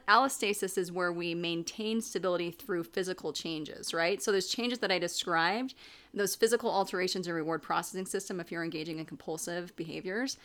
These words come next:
that physical change is an allostatic change. It's a structural change to support stability. Um, but it creates this wear and tear. It's, it's kind of like if you think about, if you activate your stress response system,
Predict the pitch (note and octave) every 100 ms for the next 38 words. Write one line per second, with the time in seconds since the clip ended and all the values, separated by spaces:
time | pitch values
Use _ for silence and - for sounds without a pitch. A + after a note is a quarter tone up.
0 | - - G#3 G#3 - C4 B3 G#3 F3 G3
1 | F#3 E3+ F3 D#3+ E3 D#3 D#3 - D#3 -
2 | - D3+ C#3 - - - - F3+ F3+ -
3 | G#3 G#3+ - E3 - E3+ E3 D#3+ F3+ -
4 | F3+ - E3+ - - D#3+ D3+ D3 - E3
5 | _ - - - - - F3+ F3+ E3+ D#3+
6 | D#3 - A#3+ A3+ F#3 F3 F#3+ F#3+ - F#3+
7 | F#3 - E3+ F3+ E3+ E3 E3+ C#3+ - G3+
8 | - B3+ C#4 G#3+ G3 G3+ B3 C4 C#4 G#3
9 | F3+ F3 E3+ - - _ - _ _ _
10 | - - C4+ D#4 G#3+ A3 A#3+ G#3 G#3 G3
11 | - G3 F#3 - F3+ - F3+ E3+ - F#3
12 | - G#3+ A3+ C4+